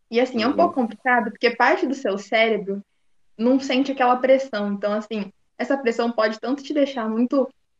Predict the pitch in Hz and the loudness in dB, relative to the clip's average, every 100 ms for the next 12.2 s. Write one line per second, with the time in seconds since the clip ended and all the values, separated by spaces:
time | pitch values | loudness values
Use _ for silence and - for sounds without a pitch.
0 | _ - 247 240 - 196 214 214 196 196 | _ -6 -4 -4 -8 -8 -4 -2 0 0
1 | 196 214 208 226 214 202 202 202 - 214 | 0 2 2 0 0 0 0 -4 -4 -2
2 | 196 196 214 202 202 208 196 190 240 254 | 0 2 0 2 2 2 2 2 4 4
3 | 240 254 240 220 220 247 - 269 233 214 | 2 2 2 2 0 0 0 2 2 0
4 | 196 180 185 202 196 262 277 277 247 233 | -4 -4 -4 -2 0 4 4 6 4 4
5 | 269 339 - 359 320 269 208 208 233 330 | 2 0 -2 -2 2 4 2 4 4 6
6 | 440 403 427 453 262 285 381 320 381 403 | 4 2 -2 0 4 6 4 2 2 2
7 | 240 254 370 - 269 277 320 311 370 - | 0 0 0 -2 -2 0 2 4 2 -2
8 | 311 302 247 208 _ _ - 240 269 240 | -6 -4 -4 -8 _ _ -4 0 2 0
9 | 214 214 262 269 254 226 269 262 240 233 | -2 0 0 0 -4 0 0 2 0 0
10 | 220 208 226 247 226 214 214 220 226 220 | -4 -2 0 2 0 -2 -4 -6 -6 -6
11 | 202 226 233 247 247 202 - 240 247 240 | -4 -2 0 -4 -6 -16 -12 -8 -6 -4
12 | 196 | -6